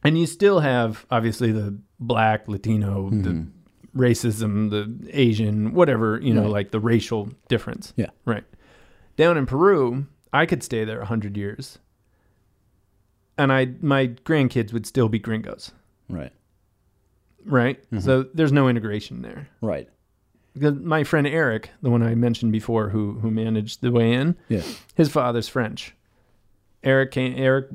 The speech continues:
Speaker 1: was born in Juarez. He grew up in Juarez. He's still considered a gringo there.
Speaker 2: Yeah.
Speaker 1: Right? 'Cause he's blonde.
Speaker 2: Right.
Speaker 1: His brother and sister, they both look Peruvian. They're, they've got the dark hair, dark skin,
Speaker 2: Mm-hmm.
Speaker 1: and they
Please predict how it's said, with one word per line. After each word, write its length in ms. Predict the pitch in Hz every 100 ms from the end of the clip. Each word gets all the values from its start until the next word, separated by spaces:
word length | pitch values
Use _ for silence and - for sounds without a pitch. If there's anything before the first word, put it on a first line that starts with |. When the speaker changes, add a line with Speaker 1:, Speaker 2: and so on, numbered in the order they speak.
| -
Speaker 1:
was 120 | 120
born 240 | 110 123 123
in 80 | 120
Juarez. 300 | 120 120 113
He 60 |
grew 180 | 101 110
up 100 | 113
in 80 | 107
Juarez. 460 | 104 101 104 101 - _ _ _ _
He's 140 | 123 120
still 140 | 127 107
considered 380 | 101 107 104 110
a 40 |
gringo 320 | 117 117 -
there. 220 | - - - _
Speaker 2:
Yeah. 180 | 104 85 - -
Speaker 1:
Right? 280 | 107 107 -
'Cause 180 | 113
he's 140 | 107 101
blonde. 380 | 117 107 131 - _ _
Speaker 2:
Right. 220 | 107 87 76 _
Speaker 1:
His 160 | 127 117
brother 320 | 131 131 120
and 160 | 113
sister, 500 | 120 127 - 190 190 170
they 100 | 123
both 240 | 117 107
look 160 | 107 -
Peruvian. 460 | 123 120 107 104
They're, 200 | 110 107 107 -
they've 160 | 104 107
got 160 | 101
the 60 | 107
dark 280 | 104 101 -
hair, 200 | 110 117
dark 240 | 117 110
skin, 340 | - - 104 147 _ 113
Speaker 2:
Mm-hmm. 420 | 85 92 82 113
Speaker 1:
and 120 | 110
they 140 | 104